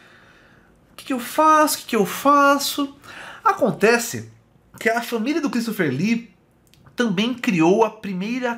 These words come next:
casa de ópera na Austrália. E, é, alguém perguntou pra ele, al-, alguém, eu digo, da família, um,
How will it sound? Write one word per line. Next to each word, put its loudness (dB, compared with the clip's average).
casa -6
de -2
ópera 0
na 0
Austrália. -6
E, 4
é, 2
alguém 2
perguntou -4
pra 2
ele, 0
al-, 0
alguém, 0
eu -2
digo, -2
da 0
família, -2
um, -8